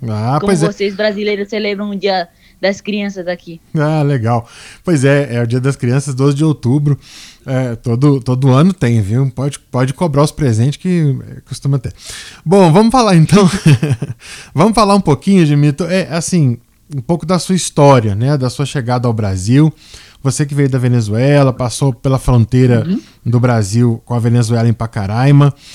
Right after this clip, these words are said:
Speaker 1: É, é, você fala um pouco, né, no-, nos seus vídeos no YouTube, um dos vídeos que você fez, fez,
Speaker 2: Sim.
Speaker 1: inclusive, falando um pouco dessa história,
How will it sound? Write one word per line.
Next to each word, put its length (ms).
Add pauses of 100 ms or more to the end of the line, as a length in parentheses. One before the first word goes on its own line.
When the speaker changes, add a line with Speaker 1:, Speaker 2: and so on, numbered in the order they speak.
(340)
Speaker 1:
É, 160 (380)
é, 200
você 300
fala 260
um 80
pouco, 440
né, 240
no-, 160
nos 200
seus 220
vídeos 220
no 80
YouTube, 520
um 120
dos 100
vídeos 220
que 100
você 220
fez, 440
fez, 180
Speaker 2:
Sim. 60
Speaker 1:
inclusive, 360
falando 240
um 20
pouco 180
dessa 240
história, 380